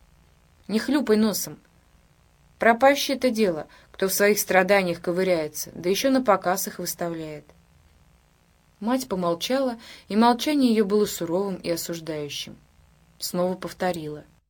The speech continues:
«У меня больше оснований порисоваться бедою». Ким вдруг подумал, что никогда не слышал от матери жалоб. Никогда мать ни на что не сетовала, а всегда верила в светлое, верила в правду.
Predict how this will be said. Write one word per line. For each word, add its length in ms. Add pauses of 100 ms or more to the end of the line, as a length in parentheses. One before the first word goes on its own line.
(1500)
«У 60
меня 280
больше 320
оснований 540
порисоваться 680
бедою». 460 (1600)
Ким 200
вдруг 260
подумал, 440
что 180
никогда 440
не 120
слышал 380
от 160
матери 380
жалоб. 480 (400)
Никогда 440
мать 220
ни 80
на 140
что 180
не 160
сетовала, 600 (260)
а 100
всегда 400
верила 360
в 40
светлое, 600
верила 420
в 80
правду. 420